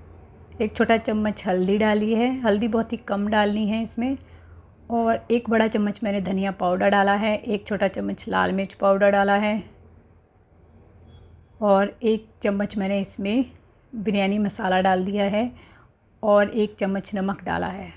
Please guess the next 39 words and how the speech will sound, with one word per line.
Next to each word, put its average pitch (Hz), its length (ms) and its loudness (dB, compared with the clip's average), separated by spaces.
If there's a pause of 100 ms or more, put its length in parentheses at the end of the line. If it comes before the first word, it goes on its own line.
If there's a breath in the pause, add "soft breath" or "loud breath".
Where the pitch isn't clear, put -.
(100)
क्योंकि 226 180 -6
नमक 202 300 0
जो 233 120 0
है 220 120 0
चावल 196 320 4
में 214 140 -2
भी 226 80 0
डाला 208 220 2
है, 233 120 -2
तो 240 120 -4
आप 190 140 -4
हिसाब 190 340 -2
से 208 160 -6
डालें, 208 320 -2
जितना 202 360 -4
आप, 190 160 -4
जिस - 140 -12
तरह 233 160 -2
से 214 140 -2
आप 196 120 -4
खाते - 360 -2
हैं 214 120 -2
उसी 214 180 -4
हिसाब 180 260 -2
से - 140 -8
आप 185 140 -8
नमक 180 340 -6
डालें 190 260 -4
इसमें। 226 380 -6 (2500 soft breath)
मसाले 233 420 4
को 262 180 0
अच्छे 233 320 -4
से 247 220 -2
भून 196 340 -2
लेना 214 320 0
है। 254 300 0 (1500 soft breath)
अब 240 180 2
इसमें 247 260 2
मैंने 214 320 2